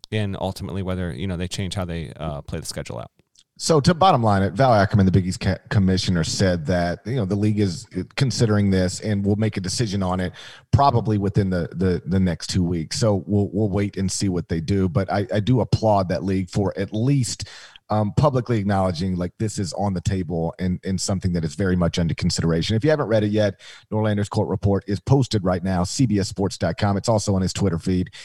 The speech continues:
Speaker 2: It is also on my Twitter feed. Since we last spoke on Sunday night, I suppose the most impressive win that's been recorded belongs to Marquette. The Golden Eagles went inside the C H I Health Center Omaha, upset Creighton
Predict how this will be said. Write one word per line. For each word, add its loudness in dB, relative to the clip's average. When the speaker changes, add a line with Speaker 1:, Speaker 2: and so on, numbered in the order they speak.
Speaker 2:
It -2
is 0
also 0
on 0
my 2
Twitter -2
feed. -2
Since -2
we 0
last 0
spoke 0
on 0
Sunday 0
night, -2
I 2
suppose 2
the 4
most 2
impressive 2
win 2
that's 0
been 2
recorded 4
belongs 6
to 6
Marquette. 2
The -12
Golden 2
Eagles 0
went 0
inside 0
the -2
C 0
H 2
I 6
Health 6
Center 4
Omaha, 6
upset 4
Creighton 4